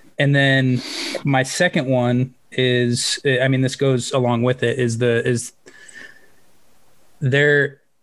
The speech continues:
eh, this, eh, this goes with ego, but the being afraid to fail,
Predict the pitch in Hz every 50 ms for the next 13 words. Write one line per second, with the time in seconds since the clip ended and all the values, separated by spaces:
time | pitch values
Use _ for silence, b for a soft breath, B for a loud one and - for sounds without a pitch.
0 | _ _ _ - 151 139 131 131 139 135 - - - 147 139 131 147 139 139 -
1 | 151 143 123 131 135 135 135 131 120 123 123 117 110 123 117 117 131 127 120 143
2 | 151 165 160 135 - 147 135 120 - - - 127 120 - -